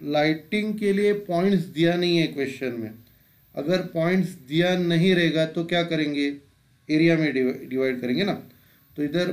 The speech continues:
points दिया नहीं, इसके लिए area में कर रहे हैं। ओके, तो इसको भी हम लोग एक सौ बीस से divide करेंगे,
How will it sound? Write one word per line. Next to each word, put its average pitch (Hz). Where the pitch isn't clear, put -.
points 165
दिया 156
नहीं, 175
इसके 170
लिए 202
area 151
में 135
कर 117
रहे 101
हैं। 101
ओके, 180
तो -
इसको 175
भी 185
हम 170
लोग 170
एक 156
सौ 160
बीस 156
से 156
divide 139
करेंगे, 139